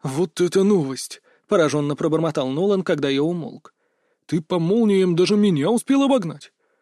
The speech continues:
Как такое возможно?» «О да», — хмыкнул Ларха. «Гурта умеет удивлять».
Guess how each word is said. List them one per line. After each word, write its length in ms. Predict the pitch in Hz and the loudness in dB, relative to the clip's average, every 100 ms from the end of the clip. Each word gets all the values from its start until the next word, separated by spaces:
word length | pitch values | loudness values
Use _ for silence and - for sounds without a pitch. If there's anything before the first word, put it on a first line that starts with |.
| _ | _
Как 200 | - 220 | -6 -2
такое 320 | - 247 277 262 | -2 2 2 4
возможно?» 600 | 285 294 190 110 147 _ _ _ _ _ _ _ - | 4 2 0 -4 -16 _ _ _ _ _ _ _ -8
«О 280 | 139 214 | -2 0
да», — 540 | 247 208 196 208 202 139 - | 4 4 6 6 4 0 -8
хмыкнул 520 | - 202 165 151 156 | -2 0 0 -2 -2
Ларха. 420 | 165 123 - - _ _ _ _ - | -2 -4 -12 -20 _ _ _ _ -8
«Гурта 600 | 147 156 208 196 196 160 | -2 2 2 4 2 2
умеет 540 | 190 233 175 170 185 | 2 2 2 2 2
удивлять». 480 | 196 180 165 110 - | 2 2 0 -4 -10